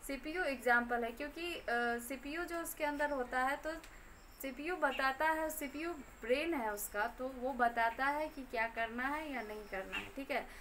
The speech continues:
जैसे आपको कोई कुछ कहता है, तो आपका ब्रेन उस पर थिंकिंग करता है और उसके according काम करता है और रिजल्ट देता है। तो उसी प्रकार से जो भी डेटा हम देते हैं इसमें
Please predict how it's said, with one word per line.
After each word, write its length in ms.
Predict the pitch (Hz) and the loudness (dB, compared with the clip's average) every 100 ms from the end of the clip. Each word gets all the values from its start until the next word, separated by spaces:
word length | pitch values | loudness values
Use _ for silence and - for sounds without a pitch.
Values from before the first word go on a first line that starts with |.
| - - | -12 -6
जैसे 240 | 269 320 | 2 10
आपको 300 | 294 294 330 | 10 10 2
कोई 180 | 320 311 | 0 -2
कुछ 240 | - 311 | -2 -6
कहता 460 | - 262 247 294 294 | 0 4 4 6 6
है, 100 | 302 | 6
तो 120 | 302 | 2
आपका 340 | 254 247 262 | 2 2 0
ब्रेन 360 | 254 220 254 269 | -4 0 0 0
उस 140 | 269 | -4
पर 120 | - 285 | -4 -4
थिंकिंग 440 | 262 247 277 277 | -2 -4 -2 -2
करता 280 | 277 254 269 | -2 -4 -2
है 240 | 269 311 - - - 302 | 2 0 -2 -16 -2 6
और 260 | 320 - - | 6 6 0
उसके 300 | 294 285 392 | -2 -2 0
according 580 | 392 370 262 247 339 330 | 0 4 4 4 2 2
काम 220 | 240 220 | 4 2
करता 340 | 214 202 202 | 0 -2 0
है 60 | 220 | 2
और 120 | 233 | 4
रिजल्ट 500 | 214 208 202 196 196 | 2 0 0 0 -4
देता 220 | 196 196 | -8 -6
है। 80 | 214 | -6
तो 120 | 214 | -4
उसी 220 | 233 240 302 | -4 -4 -6
प्रकार 440 | 294 294 269 277 | -4 2 4 4
से 260 | 277 311 427 - - - - - - - - | 2 0 -2 -8 -18 -18 -18 -20 -20 -18 -12
जो 240 | 233 240 277 | -8 -2 0
भी 160 | 339 | 0
डेटा 320 | 294 294 - 311 | 4 4 8 8
हम 240 | 311 302 | 8 2
देते 280 | 262 262 294 | 2 2 0
हैं 260 | 294 302 | 2 2
इसमें 360 | 277 - 269 381 | 2 0 0 -2